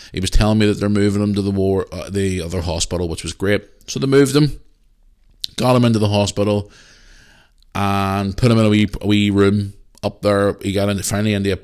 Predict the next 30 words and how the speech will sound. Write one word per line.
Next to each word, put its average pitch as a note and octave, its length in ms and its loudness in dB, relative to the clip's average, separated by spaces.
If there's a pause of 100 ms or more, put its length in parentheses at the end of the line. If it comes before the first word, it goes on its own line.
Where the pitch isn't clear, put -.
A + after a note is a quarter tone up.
a, F2+ 220 -8
a F#2+ 40 -2
room. F#2+ 280 -2
Thank F#2 420 -8
God F#2 300 -2
he G2 80 0
finally G2 280 -4
got F#2 100 -4
into F#2 180 -6
a D#2 40 -10
fucking F2 400 -8
ward, G2+ 380 -4 (1200)
which - 180 0
was G2+ 100 -2
great. A#2 400 2 (1080)
And C3 160 2
then C3+ 400 2
he A#2 480 -2
said A#2+ 300 2
to A2+ 60 -2
me A2 540 0 (160)
they G#2 160 -4
were G2+ 100 -2
gonna G#2 140 0
do G3+ 160 -2
more G2 180 -2
tests - 600 0
the - 140 -10
following, G2 600 0 (120)
uh, D#2+ 540 -4